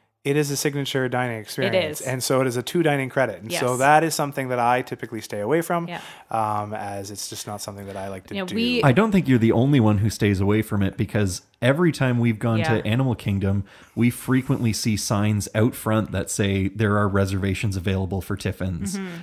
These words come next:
Speaker 3: It's like they're
Speaker 1: Yeah.
Speaker 3: trying to drive people into that restaurant. But it is, like, I agree, it is really great inside.
Speaker 2: We've also been, um, and they allow you to explore. I think they have three different dining areas. Uh, and we've stepped into dining areas that have no one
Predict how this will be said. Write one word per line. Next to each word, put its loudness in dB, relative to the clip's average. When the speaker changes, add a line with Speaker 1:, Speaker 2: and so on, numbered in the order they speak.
Speaker 3:
It's -4
like 0
they're 0
Speaker 1:
Yeah. -6
Speaker 3:
trying 0
to 2
drive -2
people -2
into -2
that -2
restaurant. -2
But 4
it 4
is, 2
like, 4
I 4
agree, 4
it 6
is 2
really 4
great 2
inside. 0
Speaker 2:
We've 0
also 0
been, -4
um, -4
and 0
they 4
allow 4
you -2
to -10
explore. -6
I -4
think -10
they -4
have -4
three -8
different -8
dining -8
areas. -6
Uh, -4
and -6
we've -6
stepped -2
into -6
dining -6
areas -8
that -2
have -4
no -2
one -8